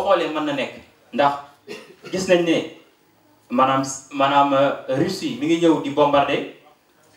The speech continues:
ba pare tamit États-Unis ak France ña nga fa,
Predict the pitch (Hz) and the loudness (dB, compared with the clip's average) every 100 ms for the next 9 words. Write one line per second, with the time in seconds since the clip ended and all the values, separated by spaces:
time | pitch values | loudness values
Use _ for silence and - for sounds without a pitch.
0 | _ 139 143 170 165 165 151 165 170 160 | _ 2 4 2 0 -4 -2 -2 0 2
1 | 156 127 - - 147 175 160 - 143 156 | 0 -2 -6 -8 -4 0 0 0 -2 0
2 | 151 160 - | 2 2 0